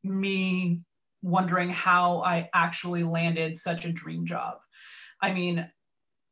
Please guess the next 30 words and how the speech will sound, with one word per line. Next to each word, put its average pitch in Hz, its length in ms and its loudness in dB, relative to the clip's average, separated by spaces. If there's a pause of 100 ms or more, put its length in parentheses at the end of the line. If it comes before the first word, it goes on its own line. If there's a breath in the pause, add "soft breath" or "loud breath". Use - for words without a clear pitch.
(460)
one 202 220 0
of 202 120 2
the 180 280 2
most 190 280 -2
perfect 196 320 0
moments 180 300 -2
for 175 100 -4
me 170 260 0
is, 160 340 -8 (680 soft breath)
um, 175 520 -6 (580)
you 196 80 -4
know, 170 280 0
waking 180 420 -2
up 175 240 0
in 175 200 0
Saint 170 360 -2
Lucia - 520 -4 (640)
and 165 680 -4 (200)
with 180 400 -2 (420)
ten 185 320 -2
pe-, - 200 -10
my 170 300 2
team 185 580 -2
of 175 140 -10
ten 180 240 -2
people 180 340 -6
that 165 100 0
I 160 100 4
had 185 160 -2
chosen, 170 640 0